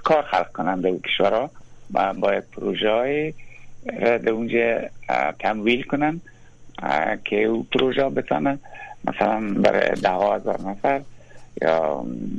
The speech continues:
یا، مثلاً برای، برای بعضی صد هزار نفر در افغانستان ضرورتش هست که باید، اه، جای کار خلق شود، اه، تا مردم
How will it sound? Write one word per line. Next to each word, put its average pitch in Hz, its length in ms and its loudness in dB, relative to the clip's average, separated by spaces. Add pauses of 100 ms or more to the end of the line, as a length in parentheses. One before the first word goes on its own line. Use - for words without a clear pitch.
(300)
یا، 87 300 2 (1120)
مثلاً 82 420 0
برای، 60 300 0 (140)
برای 90 160 2
بعضی 87 260 2 (260)
صد 85 140 2
هزار 107 580 2
نفر 85 300 -2
در - 180 0
افغانستان 69 600 -4 (920)
ضرورتش 76 540 2
هست 120 220 0
که - 60 -4
باید، 82 360 2
اه، 65 600 0
جای 92 340 2
کار 113 260 0
خلق 151 320 -2 (100)
شود، 78 260 2 (540)
اه، 98 320 4
تا 101 200 -4
مردم 104 400 0